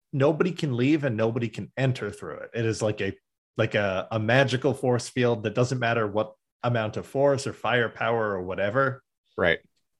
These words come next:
Speaker 1: Nothing's going in or out.
Speaker 2: So, uh, Anthony Michael Hall is still able to, to get in on his chair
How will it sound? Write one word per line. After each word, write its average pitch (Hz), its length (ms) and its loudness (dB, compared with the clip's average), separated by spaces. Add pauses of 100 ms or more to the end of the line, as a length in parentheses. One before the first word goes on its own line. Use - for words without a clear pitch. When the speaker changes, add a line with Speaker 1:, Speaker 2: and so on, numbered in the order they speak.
(160)
Speaker 1:
Nothing's 139 340 4
going 123 260 6
in 147 280 2
or 123 260 2
out. 95 400 -4 (360)
Speaker 2:
So, 110 380 10
uh, 104 280 10
Anthony 135 400 8
Michael 113 340 6
Hall 117 340 10
is 101 80 2
still 98 240 2
able 92 220 0
to, 90 320 2
to 98 120 -2
get 92 220 4
in 98 240 4
on 95 160 2
his 90 200 0
chair 98 640 6